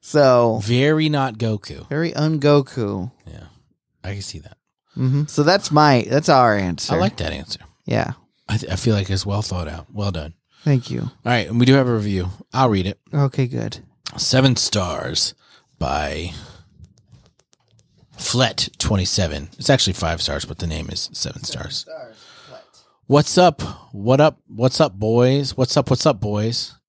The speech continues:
Speaker 2: In Terabang.
Speaker 1: Terabang.
Speaker 2: Been listening to the show since Frost knocked out Goku in the first little tournament, like, five years ago.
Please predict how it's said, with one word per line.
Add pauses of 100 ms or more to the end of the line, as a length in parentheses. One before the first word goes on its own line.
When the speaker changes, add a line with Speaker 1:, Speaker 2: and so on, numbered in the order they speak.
Speaker 2:
In
Terabang. (100)
Speaker 1:
Terabang. (600)
Speaker 2:
Been
listening
to
the
show
since
Frost
knocked
out
Goku
in
the
first (160)
little
tournament,
like,
five
years
ago.